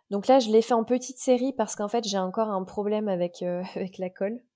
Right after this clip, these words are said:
Euh, parce que actuellement, celle que j'utilise, c'est une colle américaine qui est parfaite pour ce qu'on fait parce qu'elle a été créée spécialement pour faire des fleurs en papier.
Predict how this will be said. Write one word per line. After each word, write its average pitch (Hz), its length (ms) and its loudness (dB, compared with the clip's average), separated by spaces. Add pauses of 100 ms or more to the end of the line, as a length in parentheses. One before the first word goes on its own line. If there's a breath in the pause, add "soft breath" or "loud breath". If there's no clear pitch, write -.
(640 loud breath)
Euh, 185 280 -2
parce 190 260 -8
que - 100 -6
actuellement, 214 540 -2
celle 208 200 -4
que 208 120 -4
j'utilise, 208 500 -8
c'est 196 60 -8
une 185 120 -6
colle 196 180 -4
américaine 190 680 -6 (520 soft breath)
qui 196 340 -4
est 196 60 0
parfaite 202 460 -4
pour 190 100 -10
ce - 60 -18
qu'on 196 100 -10
fait 185 140 -4
parce 180 160 -8
qu'elle 170 160 -4
a - 20 0
été 175 240 -6
créée 226 320 -4
spécialement 196 500 -6
pour 190 140 -10
faire 185 140 -8
des 175 80 -6
fleurs 185 200 -6
en 180 60 -6
papier. 214 420 -2